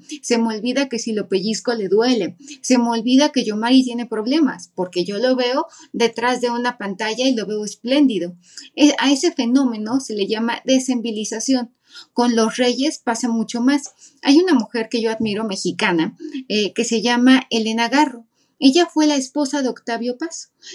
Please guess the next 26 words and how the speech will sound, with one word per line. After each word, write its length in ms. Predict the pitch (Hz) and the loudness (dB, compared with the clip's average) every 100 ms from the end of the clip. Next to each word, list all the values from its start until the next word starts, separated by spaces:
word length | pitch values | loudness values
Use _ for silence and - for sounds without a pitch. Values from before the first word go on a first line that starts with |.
| 294 | -4
Ella 360 | 254 277 330 - | 4 4 4 0
a 160 | 220 247 | -4 -2
este 200 | 262 294 | 0 -2
tipo 260 | 262 262 | -2 -2
de 100 | 247 | -2
personas 640 | 226 220 - 240 220 240 254 | -4 -6 -4 -4 -2 -2 -2
le 140 | 202 | -2
llama 320 | 233 220 240 - | -2 -2 -4 -2
una 240 | 220 226 | -2 -2
no 220 | 220 214 | -4 -4
personas. 600 | 220 196 269 262 196 175 | -4 -2 0 0 -2 -10
Cuando 260 | - 208 226 | -8 -2 4
ella 200 | 262 302 | 6 6
escribe 540 | 269 269 262 262 214 - | 2 4 4 4 2 -2
desde 280 | 202 185 | -6 -6
su 140 | 175 190 | -4 -4
exilio 440 | - 254 233 440 | -2 -2 -2 0
dice, 380 | 254 254 - - - - - | 4 4 2 -10 -16 -20 -12
"Soy 260 | - 294 302 | 4 8 8
una 220 | 294 262 | 6 6
no 200 | 262 262 | 4 4
persona", 540 | 254 226 285 247 220 - | -2 -2 -2 -2 -4 -6
pero 160 | 208 214 | -8 -4
cuando 200 | 233 269 | -2 0
ella 220 | 339 330 | 0 0
perdió 460 | 233 226 220 196 | -4 -2 -2 -2